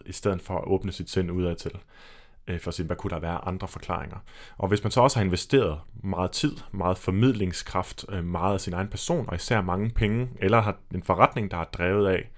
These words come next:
at, at folk skal blive ved med at frygte sukker, jamen, så vil, så, så skaber det nogle incitamenter til, at der er ret mange personer i den her branche i ind- og udland, som bliver ved med at stå fast på nogle påstande, som egentlig er modbevist, og bliver ved med egentlig ikke bare at stå fast,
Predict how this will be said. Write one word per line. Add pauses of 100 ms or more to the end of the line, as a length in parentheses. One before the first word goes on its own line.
(460)
at, (240)
at
folk
skal
blive
ved
med
at
frygte
sukker, (340)
jamen,
så
vil,
så,
så
skaber
det
nogle
incitamenter
til,
at
der
er
ret
mange
personer
i
den
her
branche
i
ind-
og
udland, (460)
som
bliver
ved
med
at
stå
fast
på
nogle
påstande,
som
egentlig
er
modbevist, (180)
og
bliver
ved
med
egentlig
ikke
bare
at
stå
fast,